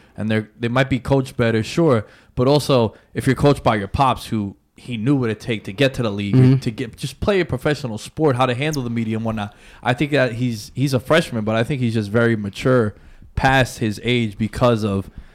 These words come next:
Speaker 1: that perk there. And, yo, I like the fit with him and John Collins. Now, the big X, uh, X factor is what you could do with, uh, Dennis, Dennis
Speaker 2: Schroeder,
Speaker 1: Schroeder.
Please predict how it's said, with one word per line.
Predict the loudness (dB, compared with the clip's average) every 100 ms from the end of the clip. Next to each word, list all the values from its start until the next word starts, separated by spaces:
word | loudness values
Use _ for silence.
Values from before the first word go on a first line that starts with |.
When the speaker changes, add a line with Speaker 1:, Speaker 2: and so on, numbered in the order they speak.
| -6
Speaker 1:
that | 0 2
perk | 2 2
there. | 4 4
And, | 4
yo, | 4
I | 4
like | 2 0
the | -2
fit | 0 0
with | 0
him | 0 -2
and |
John | 0 0 2
Collins. | 2 2 2 0
Now, | 0 0 -2 -8 _
the | 2
big | 4 6
X, | 4 2
uh, | -2 2 2 2
X | 0 0
factor | 2 0 2 2
is | 4
what | 4
you | 4 2
could | 4
do | 4
with, | 4 2
uh, | 0 -2
Dennis, | 0 2 2 -2 -12
Dennis | -4 0 4
Speaker 2:
Schroeder, | 6 6
Speaker 1:
Schroeder. | 4